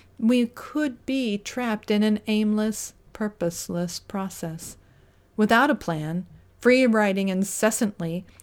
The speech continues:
we produce thousands of words with no purpose or destination. In that sense, embracing a practice of free writing that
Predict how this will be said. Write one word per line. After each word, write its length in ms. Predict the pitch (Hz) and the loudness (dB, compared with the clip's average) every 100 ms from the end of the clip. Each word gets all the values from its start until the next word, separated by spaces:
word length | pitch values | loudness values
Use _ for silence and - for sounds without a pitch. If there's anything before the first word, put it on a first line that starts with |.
| - - | -14 0
we 100 | 240 | 2
produce 420 | 247 254 247 233 | 6 6 6 0
thousands 580 | - 220 262 285 240 202 | -2 0 0 2 0 0
of 200 | 208 190 | -2 -2
words 260 | 254 254 247 | 0 0 0
with 160 | 240 | 0
no 420 | 247 262 285 302 | 0 -2 0 -2
purpose 400 | 302 254 185 180 | -2 -4 -2 -2
or 100 | 196 | 0
destination. 840 | 185 190 - 190 196 226 - 156 156 _ _ _ _ _ _ _ - | 0 -2 -2 -2 -2 -4 -6 -8 -10 _ _ _ _ _ _ _ 2
In 160 | 233 | 4
that 220 | 214 233 - | 4 2 -2
sense, 500 | - 180 175 - - _ _ _ 220 | -2 -2 -2 -8 -14 _ _ _ 2
embracing 540 | 208 202 208 - 220 | 4 4 2 2 0
a 60 | 196 | 0
practice 420 | 202 180 202 202 | -4 -4 -2 -2
of 80 | 170 | -2
free 240 | 220 240 | -2 0
writing 340 | 185 170 175 | 0 0 0
that 240 | 180 190 | 0 -2